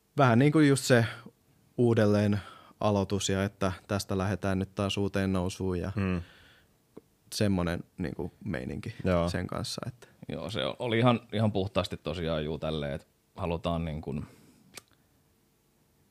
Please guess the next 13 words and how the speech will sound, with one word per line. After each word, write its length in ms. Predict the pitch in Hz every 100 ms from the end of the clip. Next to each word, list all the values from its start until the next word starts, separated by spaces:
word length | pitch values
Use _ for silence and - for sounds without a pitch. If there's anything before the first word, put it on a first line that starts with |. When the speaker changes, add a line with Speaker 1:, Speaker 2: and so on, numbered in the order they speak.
| _ _
Speaker 3:
siellä 240 | - 110
on 60 | 104
myös 200 | 101 -
takana 360 | 95 95 95
se, 160 | 95 90
että 120 | 82
saadaan 340 | 92 87 87 85
niin 140 | 82
kun 100 | 82
vähän 200 | 82 82
nostettua 480 | 80 - 80 78 73
fiiliksiä. 600 | 104 101 95 - 92 87 - _ -
Speaker 2:
Joo. 280 | 95 90